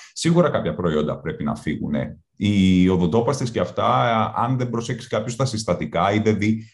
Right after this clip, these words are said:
που λέω πάντα, «Πίσω γυρίστε την οδοντόκρεμα, δείτε την ουρίτσα, έχει μαύρο χρώμα, σημαίνει ότι είναι χημική,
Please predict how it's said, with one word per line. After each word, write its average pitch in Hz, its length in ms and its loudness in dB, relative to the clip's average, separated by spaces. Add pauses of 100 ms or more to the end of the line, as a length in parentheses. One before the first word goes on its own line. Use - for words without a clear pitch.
που 107 120 -2
λέω 113 180 4
πάντα, 117 340 0
«Πίσω 156 300 -4
γυρίστε 131 400 -2
την 147 160 -10
οδοντόκρεμα, 117 840 -2 (180)
δείτε 165 280 4
την 160 200 0
ουρίτσα, 113 520 4
έχει 113 240 0
μαύρο 139 300 0
χρώμα, 135 320 -4
σημαίνει 131 340 -2
ότι 123 120 -2
είναι 131 120 -2
χημική, 120 680 0